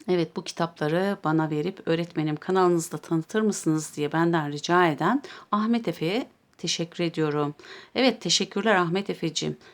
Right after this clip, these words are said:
Tam bir kitap kurdu. Tıpkı sizler gibi sevgili çocuklar. Peki bakalım şimdi Hamdi Bey çocuklara sahip çıkıyor diyor. Peki Hamdi Bey ne iş yapıyor? Evet sevgili çocuklar Hamdi Bey bir kaymakam. Edremit kaymakamı.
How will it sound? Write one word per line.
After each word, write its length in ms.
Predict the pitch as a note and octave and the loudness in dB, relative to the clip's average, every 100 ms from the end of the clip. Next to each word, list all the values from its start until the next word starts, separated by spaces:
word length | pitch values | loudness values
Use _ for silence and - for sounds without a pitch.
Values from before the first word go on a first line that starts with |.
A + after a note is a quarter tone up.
| _ | _
Tam 380 | - A3+ C4 A#3+ | -2 6 6 6
bir 180 | G#3+ G#3+ | 4 2
kitap 360 | - F#3+ F#3+ - | 0 0 0 -2
kurdu. 440 | E3 D#3 D3+ C#3+ - - _ | 0 2 0 -2 -6 -20 _
Tıpkı 540 | - C#4 - - G#3 F#4 - | -6 -6 -4 -2 0 -2 -10
sizler 540 | - - F3 D#3+ E3 E3 | -14 -6 -4 2 4 4
gibi 220 | D#3 D#3 | 2 -6
sevgili 380 | - C#3+ C#3 C#3 | -4 -4 -4 -6
çocuklar. 460 | - C#3+ - B2+ - - - - - | -6 -8 -8 -8 -10 -18 -20 -20 -4
Peki 380 | G4+ G4+ D4 A#4 - - - | -2 2 2 0 -6 -12 -4
bakalım 380 | B3+ C4 A#3+ A3 | 0 4 4 4
şimdi 380 | - D#3 - - - | 4 2 0 -8 -18
Hamdi 420 | - F#3 G#3 A#3 B3+ | 2 6 8 6 4
Bey 160 | G3 | 0
çocuklara 480 | F#3 B3+ A3 G3 A3+ | 0 0 0 -2 -2
sahip 440 | A3+ F#3 E3+ F3 | 2 4 4 0
çıkıyor 480 | - - C#3 A2 - | -4 -4 -4 -4 -6
diyor. 160 | - - - _ _ _ | -12 -16 -18 _ _ _
Peki 360 | - - D3 C#3+ | -18 -8 -6 -6
Hamdi 380 | - - E3 G#3 | -4 0 2 2
Bey 200 | A#3 F#3+ | 4 6
ne 60 | D#3 | 6
iş 300 | G#3+ - - | 4 2 0
yapıyor? 380 | F3 - D#3+ - - | 0 0 -2 -2 -4
Evet 260 | C4 A#3 - _ - - | -2 -2 -6 _ -20 -20
sevgili 360 | - C4 C4 B3+ | -4 0 2 2
çocuklar 360 | - E3+ D3+ C#3+ | -2 0 0 -2
Hamdi 480 | - A3+ A3 E3 | 4 4 4 2
Bey 220 | F#3 G#3+ G#3+ | 0 -2 0
bir 180 | G#3+ | -2
kaymakam. 640 | - - E3 D3+ C#3+ B2+ A#2+ _ - | -2 -4 0 0 -2 -6 -8 _ 2
Edremit 480 | G3+ F3 D#3+ F#3+ | 2 4 0 0
kaymakamı. 680 | - D#3 D3 C3+ - G#2+ - | -2 -2 0 -2 -4 -6 -6